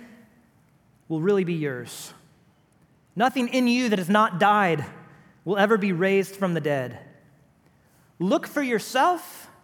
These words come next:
and you will find in the long run only hatred, loneliness, despair, rage, ruin, and decay. But look for Christ, and you will find him, and with him,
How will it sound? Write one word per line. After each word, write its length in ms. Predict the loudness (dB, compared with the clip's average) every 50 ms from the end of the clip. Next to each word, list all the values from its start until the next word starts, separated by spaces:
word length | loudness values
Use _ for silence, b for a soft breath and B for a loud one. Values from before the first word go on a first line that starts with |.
| _ b b b b b b b b b b
and 100 | -4 -2
you 140 | 0 0
will 80 | 0 -2
find 400 | -2 -2 -2 0 0 0 0 -2
in 60 | -2
the 80 | -2 0
long 320 | 0 2 2 2 0 0
run 340 | 0 -2 -2 -2 -4 -6 -6 -4
only 280 | -4 -2 -2 -2 -4 -6
hatred, 540 | -6 -6 -6 -6 -6 -6 -10 -10 -8 -8 -4
loneliness, 540 | -4 -2 0 0 0 0 -2 -4 -4 -8
despair, 640 | -12 -16 -16 -16 -16 -8 -6 -4 -2 -2 -2 -2 -4 -4
rage, 520 | -6 -4 -4 -2 -2 0 -2 -2 -4 -6
ruin, 440 | -10 -6 -6 -4 -4 -2 -4 -4 -4
and 160 | -6 -6 -8
decay. 500 | -8 -8 -10 -14 -12 -12 -14 -16 -18 -20 -20 _ _ _ _ _ _ _ _ _ b b b b b b b b b b _ _ _
But 120 | -10 -6 -2
look 220 | -2 -2 -2 -4
for 140 | -10 -10 -10
Christ, 680 | -6 -4 -2 -2 -2 -4 -6 -12 -16 -18 -18 -20 -20 _ _ _ _ _ _ _ _ _ b b b b b b b b b b _ _ _ _ _ _ _ _ _
and 80 | -6 -4
you 60 | -4
will 80 | -4 -6
find 400 | -4 -4 -4 -4 -4 -6 -8 -10
him, 200 | -12 -14 -14 -16 B B B B B B B B B B B B B B B B _
and 160 | -10 -8 -2
with 240 | 0 0 0 0 -4
him, 440 | -6 -6 -6 -4 -6 -8 -12 -14